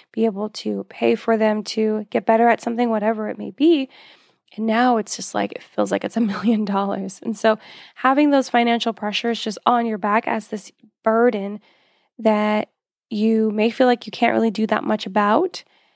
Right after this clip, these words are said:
can be really tough and can really push your anxiety to have a lot of stress and a lot of worry of, like, "Are we gonna make it? Are we gonna be able to do, like, have food in the fridge?" Or,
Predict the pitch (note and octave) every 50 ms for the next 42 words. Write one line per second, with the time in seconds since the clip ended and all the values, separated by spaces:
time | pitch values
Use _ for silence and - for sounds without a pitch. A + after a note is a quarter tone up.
0 | _ _ _ _ _ _ - - B3+ B3 A#3 B3 B3 A#3+ B3 A#3+ A#3+ A#3+ A3+ -
1 | B3+ - - - - - A3+ A3+ G#3+ - A3+ A3 A3 G#3+ G#3+ G#3+ G#3+ G#3+ A3 A3+
2 | A3+ A3 A3 A3 G#3+ G#3+ - - A3 - - - G#3+ G#3+ G#3+ G3 - G#3+ G#3 G#3
3 | G#3 G3+ G#3 G3 G3+ F#3 G3+ G#3 G#3+ G#3 G#3+ G#3+ A3+ A#3+ A#3+ B3 A3+ A3 - -
4 | - G#3+ G3+ G#3 - - - A#3 A3 A3 G#3+ A3 A3 A3+ A3+ A#3 G#3+ G#3 A3 A3
5 | A3+ A3 A#3 A#3 A3+ G#3 G3 A3 A3+ - _ - - - - _ _ - A3 G#3
6 | A3 A3 G#3+ - - A3 A3 G#3+ A#3 G#3 A3+ A3+ A3+ A3+ B3 C#4 C#4+ B3+ - A3+
7 | - - G#3 G#3+ A3 A3+ G#3 A3+ A3+ A3 F#3+ A3 A3 A3 G3+ G3+ G#3+ G#3+ G#3+ -
8 | - A3 G#3 G#3 G#3 - G3 _ _ _ _ _ _ _ _ _ _ _ _ _
9 | - - A3 G3+ A3+ B3 B3+ B3+ B3+ B3+ B3 B3 B3 A#3+ A#3+ A#3+ - - - -
10 | A3+ A3+ G3+ - - _ _ _ _ _ _ _ _ _ _ _ _ _ _ _
11 | _ _ _ _ _ _ _ _ - - - A3+ A#3 A#3+ - - - C4 C4 C4+
12 | B3 A#3 A3+ - - A3 A3 G#3 - C4+ C4+ B3 A3 G3 - - - A3+ A3+ A3
13 | G#3+ G#3+ G#3+ G#3+ G3+